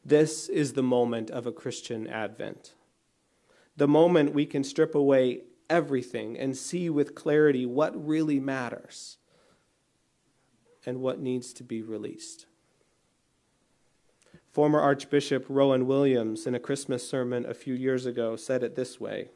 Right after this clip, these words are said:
that I'm paraphrasing here, that one important move toward a good Christmas is to ask yourself, where in your heart is there still a vestige of the idea that God is up in heaven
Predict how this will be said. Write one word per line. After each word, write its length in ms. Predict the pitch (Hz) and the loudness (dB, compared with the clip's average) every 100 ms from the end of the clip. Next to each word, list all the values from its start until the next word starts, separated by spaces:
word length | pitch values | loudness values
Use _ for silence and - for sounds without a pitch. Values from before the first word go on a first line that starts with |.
| _ - | _ -14
that 180 | - - | -14 -8
I'm 160 | 120 | -8
paraphrasing 1400 | 117 135 123 - _ _ _ 120 - _ _ 107 104 - - | -6 -2 -2 -4 _ _ _ -12 -12 _ _ -10 -8 -14 -14
here, 180 | 123 - _ _ _ _ _ _ _ _ _ _ _ - | -14 -14 _ _ _ _ _ _ _ _ _ _ _ -6
that 160 | 131 135 | -4 0
one 400 | 151 165 160 160 | 4 4 4 2
important 580 | 147 139 - 147 131 | 0 -2 0 0 0
move 560 | 127 139 143 127 120 - | 0 4 4 2 0 -10
toward 300 | - 135 127 | -4 -2 -2
a 20 | |
good 300 | 120 139 139 | 0 0 0
Christmas 680 | - 147 - 123 107 - - | -4 -4 -4 -6 -6 -8 -8
is 180 | 131 - | -6 -6
to 120 | - | -4
ask 380 | 135 147 - - | -2 -2 -6 -6
yourself, 420 | 123 - 120 113 120 | -4 -2 -2 -2 -2
where 440 | 131 151 165 160 | 4 8 8 8
in 220 | - 135 | 2 -2
your 220 | 127 120 | 0 -2
heart 480 | 120 120 110 - - _ _ _ _ _ | -2 -4 -4 -6 -16 _ _ _ _ _
is 180 | - 123 | -6 0
there 160 | 135 127 | 2 2
still 640 | - - 156 151 143 135 | 0 -2 4 6 6 2
a 120 | 131 | -2
vestige 640 | 120 127 151 - 143 131 127 | -2 0 -2 -2 0 0 0
of 120 | 120 | -2
the 180 | 117 117 | 0 0
idea 480 | 113 110 120 120 113 | -2 -2 0 0 0
that 240 | 110 - | -6 -4
God 340 | 123 135 139 | -2 -2 -2
is 140 | 135 127 | -4 -6
up 180 | 117 120 | -6 -8
in 120 | 113 | -8
heaven 520 | 131 127 123 113 | -6 -2 -2 -2